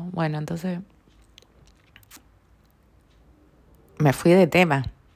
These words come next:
<laughs> Como puede pasar, ¿no? Pero bueno, que esto es mucha información.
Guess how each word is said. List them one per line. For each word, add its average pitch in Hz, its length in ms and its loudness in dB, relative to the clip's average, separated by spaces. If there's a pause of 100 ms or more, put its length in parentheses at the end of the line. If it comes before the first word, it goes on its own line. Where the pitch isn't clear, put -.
(680)
<laughs> - 880 2
Como 175 320 4
puede 208 180 6
pasar, 170 460 0
¿no? 160 180 2
Pero 143 180 -4
bueno, 147 340 -4
que 160 120 -18
esto - 180 -18
es 156 80 -14 (420)
mucha 247 220 -2
información. 147 580 0